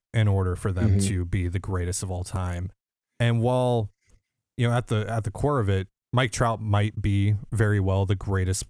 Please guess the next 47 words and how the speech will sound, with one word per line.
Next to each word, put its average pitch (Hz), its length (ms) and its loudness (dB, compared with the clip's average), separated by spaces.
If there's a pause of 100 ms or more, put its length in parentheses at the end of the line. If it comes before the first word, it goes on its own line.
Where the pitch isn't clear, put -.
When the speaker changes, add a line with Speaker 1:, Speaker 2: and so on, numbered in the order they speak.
(100)
Speaker 1:
baseball 98 340 -2
player 95 280 0
of 90 100 -2
all 90 140 -2
time 98 280 0
for 101 140 -2
everything 92 400 -2
that 87 120 -2
he's 90 200 -2
done 92 200 -2
over 90 140 -2
the 92 100 -4
last 90 300 -4
decade 92 400 -4
plus. 101 400 -2 (520)
But 107 100 0
the 120 80 0
fact 156 260 -2
that 139 220 -4 (340)
really, 131 480 2
you 123 80 2
know, 127 80 0
we 117 120 -2
talked 151 220 -4
about 139 240 -4
this 131 240 -2
during 127 240 -2
our 117 140 0
marketability, 107 1040 0 (420)
uh, 101 180 0
discussion 101 600 0
on 98 160 2
Monday, 98 560 0
that 98 320 -2 (880)
hardly 220 240 0
a-, 202 260 -2
anyone 196 360 0
that 156 160 -2
doesn't 143 360 0
watch 113 420 -2
the 110 100 0
game 107 680 0
knows 131 520 0
who 139 300 0
Mike 127 320 -4
Trout 143 380 -2
is. 143 600 -6